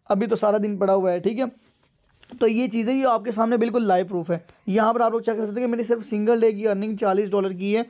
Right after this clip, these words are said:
और आप ज़रा मुझे बता दें कि ऐसी कौन सी जॉब है जो आपको इनकम देती है, ठीक है, आपको कोई इतनी इनकम दे सकता है? नहीं दे सकता। इसीलिए तो आपको कहते हैं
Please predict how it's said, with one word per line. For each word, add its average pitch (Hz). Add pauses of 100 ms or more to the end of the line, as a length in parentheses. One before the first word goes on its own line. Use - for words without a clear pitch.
(300)
और 220
आप 214
ज़रा 214
मुझे 214
बता 196
दें 220
कि 226
ऐसी 233
कौन 240
सी 233
जॉब 214
है 214
जो 208
आपको 196
इनकम 190
देती 175
है, 170 (420)
ठीक 226
है, 254
आपको 220
कोई 247
इतनी 240
इनकम 226
दे 233
सकता 226
है? 226 (300)
नहीं 226
दे 196
सकता। 196
इसीलिए 240
तो 240
आपको 214
कहते 226
हैं 233